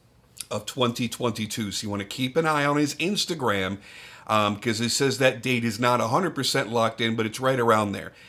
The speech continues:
And then you'll have the date and the time and what to do. You'll, you'll know all that stuff if you follow his Instagram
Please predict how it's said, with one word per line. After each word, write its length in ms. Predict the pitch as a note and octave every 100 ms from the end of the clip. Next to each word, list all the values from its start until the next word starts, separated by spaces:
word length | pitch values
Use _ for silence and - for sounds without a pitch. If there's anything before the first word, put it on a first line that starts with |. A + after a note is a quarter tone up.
| -
And 160 | - G#2
then 160 | G#2 G2+
you'll 200 | G#2+ G#2
have 200 | G#2+ G2
the 60 |
date 380 | G2 C3 C#3+ C#3+
and 160 | C3+ C#3+
the 80 | C#3+
time 580 | - C3+ B2+ B2+ B2+
and 220 | B2+ G2 F#2+
what 220 | A#2 -
to 100 | D3
do. 340 | A#2+ B2 A#2+
You'll, 400 | A#2 G2 G2+ A#2+
you'll 160 | A2 G#2
know 140 | A#2
all 140 | B2 A#2+
that 160 | A2+
stuff 260 | - A2+ A2 - -
if 280 | - B2+ C3
you 160 | C3 C3
follow 600 | - B2 A#2+ A#2 A#2 A#2 - _
his 260 | A2+ A#2+ -
Instagram 800 | B2+ B2+ - - G#2 G2+ F#2 F2+